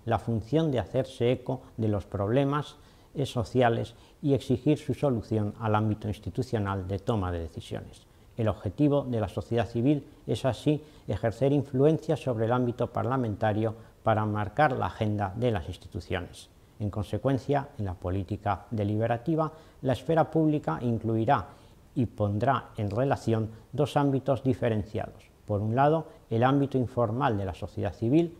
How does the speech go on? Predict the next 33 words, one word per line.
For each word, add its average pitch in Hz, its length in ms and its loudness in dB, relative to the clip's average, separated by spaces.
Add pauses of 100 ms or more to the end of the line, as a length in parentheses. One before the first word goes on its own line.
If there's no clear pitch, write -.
que 101 120 -6
se - 180 -4
hace 110 240 -4
eco 107 180 -4
de 101 100 -2
los 98 120 -6
problemas 101 460 -4
sociales 107 600 -2
y 120 120 -4
los 90 160 -8
traslada 107 400 -2
al 95 60 -2
ámbito 101 280 -4
institucional, 110 680 -4 (100)
y 185 100 2
por 139 220 2
otro, 117 280 0 (200)
el 139 140 2
formal 139 420 0
institucional, 139 720 -4 (100)
encargado 139 680 0
de 107 80 0
la 98 140 0
toma 107 420 -2
de 110 140 -2
decisiones 95 640 -6 (220)
entre 139 340 0
los 101 200 -2
órganos, 92 420 -4 (500)
en 143 160 2
los 110 160 -2
órganos 92 300 -2
parlamentarios. 85 680 -4